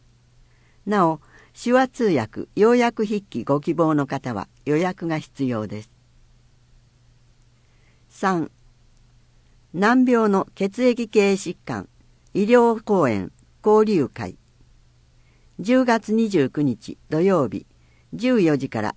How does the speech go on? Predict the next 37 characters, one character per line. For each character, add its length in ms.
十 220
六 280
時 100
三 300
十 100
分 300
ま 100
で。 140
田 120
辺 260
市 160
の 260
情 300
報 320
交 180
流 220
セ 220
ン 80
タ 140
ー、 220
ビ 200
ッ 40
グ 140
ユ 140
ー 40
で 120
行 200
い 60
ま 160
す。 140
対 220
象 340
は 160
患 300
者、 200
家 180
族、 400